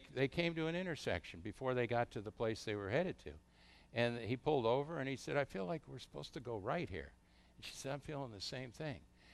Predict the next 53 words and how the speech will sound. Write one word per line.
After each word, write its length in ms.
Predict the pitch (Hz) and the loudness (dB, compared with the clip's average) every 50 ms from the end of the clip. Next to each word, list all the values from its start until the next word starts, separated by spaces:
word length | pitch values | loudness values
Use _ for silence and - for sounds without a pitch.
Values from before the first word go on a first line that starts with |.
| - - - | -16 -8 -4
And 100 | 120 120 | -2 0
they 100 | 117 110 | 0 0
went 220 | 113 120 127 120 | 2 0 -2 -2
right, 320 | 98 98 110 131 147 151 135 | 2 4 4 6 6 4 2
and 80 | 101 | -2
they 80 | 104 101 | -6 -4
went 200 | 104 120 127 131 | -4 -4 -2 -2
up 140 | 127 - - | -2 -4 -4
the 80 | - 90 | -4 -2
hill 300 | 98 127 139 143 147 131 | 0 2 2 2 2 0
a 60 | 110 | 0
ways, 340 | 117 131 135 151 156 147 - - - - | 0 0 0 0 -2 -4 -6 -10 -14 -8
little 200 | 101 120 120 123 | -6 -6 -4 -4
way, 220 | 123 131 139 143 123 | -2 -2 -2 -2 -4
just 220 | - 196 - - | -6 -10 -8 -6
a 40 | 240 | -6
little 220 | 190 147 143 135 127 | -4 -2 -2 -2 -2
ways, 340 | 127 135 160 170 165 - - - - - - - - - - - - - - | -2 -2 -2 -4 -6 -10 -14 -20 -20 -20 -20 -20 -20 -20 -20 -20 -18 -8 -4
and 120 | 127 131 | 0 2
there 120 | 135 135 143 | 4 4 4
was 160 | 143 127 117 | 2 0 -2
a 80 | 139 | -4
sign. 420 | - - - 165 160 151 139 92 73 - - - - _ - - - - | -4 -2 -2 -2 -2 -2 -4 -6 -8 -12 -18 -20 -20 _ -20 -20 -18 -12
And 100 | 110 117 | -10 -6
it 20 | 120 | -6
was 140 | 110 104 113 | -6 -6 -8
a 40 | |
property 540 | 107 - 143 131 127 123 - 113 98 98 92 - | -6 0 4 4 4 4 2 -2 -6 -6 -8 -8
for 140 | - - 90 | -10 -12 -10
sale, 440 | - - 107 98 101 107 110 117 117 | -8 -4 -2 0 2 2 2 0 -2
and 80 | 98 | -6
it 80 | 98 104 | -10 -8
was, 320 | 107 113 110 92 - - - - - | -6 -6 -6 -6 -8 -10 -12 -14 -12
it 80 | 110 113 | -10 -8
was 240 | 113 113 104 - - | -6 -6 -8 -6 -4
a 180 | 110 104 101 - - - - - - - | -4 -4 -4 -6 -10 -20 -20 -20 -12 -4
property 440 | - 127 131 - - 135 117 123 117 | 0 0 0 0 0 -2 -4 -4 -4
that 220 | 104 107 95 - | -4 -6 -4 -2
they've 180 | 127 123 127 123 | 0 0 0 0
been 160 | 113 101 92 | -2 -6 -8
praying 380 | - - 151 147 139 127 107 - | -8 -4 -2 -2 -2 -2 -4 -6
for 220 | - - 95 98 98 | -10 -12 -10 -10 -10
and 100 | 92 90 | -8 -6
believing 400 | 101 107 113 120 101 95 92 82 - | -4 -4 -2 -4 -4 -6 -12 -16 -14
for, 260 | - 87 87 85 85 - - - - - - - | -10 -8 -6 -6 -6 -8 -10 -20 -20 -20 -16 -10
for 120 | - 107 | -6 -4
the 80 | 92 92 | -4 -4
youth, 380 | 92 98 92 73 - - - - - - - - - - - | -4 -4 -6 -6 -8 -12 -18 -20 -20 -20 -20 -20 -20 -18 -12
a 40 | 90 | -10
retreat 420 | 90 90 87 - - 120 98 80 - - | -8 -8 -8 -6 -6 -6 -6 -6 -8 -12
for 100 | - 87 | -14 -12
the 120 | 80 90 | -10 -8
youth. 340 | 90 90 87 78 - - - | -6 -6 -6 -6 -8 -14 -20